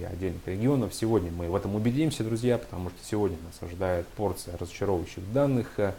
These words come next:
э, также вчера вышел отчёт по уровню доверия потребителей, минус семь и два. Я, в принципе, ожидал как минимум такие цифры. М, честно говоря, даже рассчитывал увидеть, э, статистику похуже, но всё равно, наверное,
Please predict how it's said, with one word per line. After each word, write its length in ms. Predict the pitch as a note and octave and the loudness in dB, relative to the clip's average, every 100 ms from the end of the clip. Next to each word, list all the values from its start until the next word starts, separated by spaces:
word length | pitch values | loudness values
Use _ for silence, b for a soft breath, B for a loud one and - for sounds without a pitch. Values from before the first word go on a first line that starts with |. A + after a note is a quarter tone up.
| B B B B B B B B B | B B B B B B B B B
э, 260 | A2+ G#2+ G#2 | 10 10 10
также 240 | C#3+ A2 | 6 6
вчера 240 | G#2+ A#2 G#2 | 4 6 6
вышел 240 | G2 - | 6 2
отчёт 220 | G2+ G#2+ | 0 -2
по 120 | - G2+ | 4 8
уровню 360 | G#2+ G2 F#2 | 8 6 4
доверия 360 | F#2+ G2 F#2+ F2 | 4 6 6 4
потребителей, 760 | G2 A#2 C3 D#3+ C3+ A2+ G#2+ | 2 4 4 4 2 4 4
минус 420 | F#2+ B2+ A2+ E2 - | 6 6 6 2 -4
семь 280 | - G#2+ | 0 2
и 20 | A2+ | 4
два. 320 | B2+ D#3+ A2 | 6 8 8
Я, 60 | |
в 80 | F#2 | 6
принципе, 760 | - G#2+ F#2+ - - E2+ E2+ E2+ | 4 2 2 0 -2 0 0 0
ожидал 340 | F2 F#2+ F#2+ F2+ | 0 2 2 2
как 180 | F2 - | 0 0
минимум 300 | F2+ E2+ F2 | -2 -2 4
такие 480 | G#2+ G#2 E3+ E3 | 4 4 2 0
цифры. 760 | C#3+ - C3 C3 G#2 F#2+ F#2 F#2 | 2 2 2 2 2 4 2 0
М, 80 | F#2 E2+ E2+ F2 F2+ - | -4 -6 -8 -10 -12 -6
честно 280 | F#2+ - | -4 -4
говоря, 220 | E2+ F2 E2+ | -2 0 0
даже 400 | E2+ E2 F2 F2 - - F#2 | -2 -2 -4 -4 -8 -8 -2
рассчитывал 500 | F#2+ F2+ F#2+ - F2+ | 0 0 -4 -4 -2
увидеть, 320 | F2+ F2 E2+ | -2 -2 -2
э, 120 | F#2 E2+ | -2 -4
статистику 540 | - F#2 F2+ - - | -4 -4 -6 -6 -6
похуже, 580 | G2 G#2+ - D#3+ B2+ A2+ | 0 -2 0 0 2 2
но 260 | A2 D#3 D#3 - - | 2 -2 -4 -12 -8
всё 200 | - G#2 | 0 4
равно, 340 | G#2 B2+ A2 E2+ | 4 4 0 -4
наверное, 340 | F#2 F#2 F2+ | -4 -2 -2